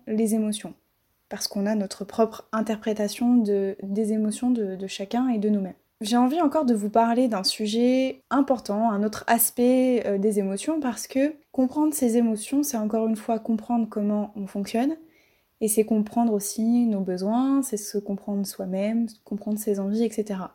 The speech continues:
Donc c'est quelque chose quand même qui est relativement important, c'est à la base de tout, c'est à la base de, de nos besoins, c'est à la base de nos objectifs, c'est notre choix de vie, c'est la manière dont on va se comporter, et cetera, dont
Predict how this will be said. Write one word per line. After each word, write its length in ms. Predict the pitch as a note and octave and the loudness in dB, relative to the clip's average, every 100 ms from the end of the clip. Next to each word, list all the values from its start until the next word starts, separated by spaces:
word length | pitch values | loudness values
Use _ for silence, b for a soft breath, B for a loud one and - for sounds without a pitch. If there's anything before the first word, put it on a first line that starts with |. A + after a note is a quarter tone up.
| b b b b b | b b b b b
Donc 120 | G3+ | -4
c'est 340 | G3 A3 A#3 A#3+ - | 0 4 4 2 -6
quelque 180 | G#3+ | -6
chose 240 | - A#3+ A3+ | -2 -4 -2
quand 100 | A3 | -2
même 260 | A3 A#3 | 2 2
qui 140 | A3+ G#3+ | 2 0
est 80 | G3+ | 2
relativement 640 | G#3+ G#3 G#3+ G#3+ G#3 - | 2 2 0 -2 -4 -2
important, 500 | A#3 A3 G#3+ A#3+ C4+ | -2 0 -2 0 0
c'est 200 | D4 A3+ | 0 2
à 40 | |
la 120 | G3+ G3+ | 2 4
base 200 | A3 G3+ | 2 2
de 100 | G#3 | 0
tout, 320 | G#3 B3+ D4+ b b b | -2 -4 -4 b b b
c'est 160 | - A3 | -8 -2
à 60 | |
la 120 | G3+ G3+ | 0 2
base 300 | G#3 G3+ G3 | 2 0 -2
de, 340 | F#3+ F#3 F#3+ - b b - | -4 -4 -8 -12 b b -2
de 80 | |
nos 120 | G3+ G3+ | 0 2
besoins, 520 | G3 G3+ G#3+ C#4 C#4+ | 2 4 4 4 2
c'est 140 | C#4 | 2
à 40 | G#3 | -2
la 100 | G3 | 2
base 220 | G#3 G3+ | 2 0
de 80 | G3 | 0
nos 260 | G3 F#3+ | -2 -2
objectifs, 720 | F#3+ F#3+ F#3+ - - A#3 B3 | -4 -4 -8 -8 -4 0 0
c'est 460 | A#3+ - - G#3 G#3 | -2 -8 -2 2 2
notre 320 | G3+ F#3+ - | 0 -6 -6
choix 220 | F#3+ G#3+ | -4 -2
de 80 | G3+ | -2
vie, 440 | G3+ B3 C4 C4+ C4 | 0 2 2 2 0
c'est 160 | - | 0
la 80 | G3+ | 2
manière 480 | G3+ G3+ G#3 A3 G#3+ | 2 0 -2 -2 -4
dont 140 | G3 | -4
on 120 | G3 | -4
va 120 | F#3+ F#3+ | -6 -8
se 80 | |
comporter, 420 | - F#3+ G3 - A#3+ | -10 -4 -4 -2 -6
et 80 | |
cetera, 640 | A#3 G3 G3 F#3+ A3+ A#3+ A#3+ | -4 -10 -10 -4 -2 0 0
dont 360 | G#3 G#3 A3 | -2 -2 -4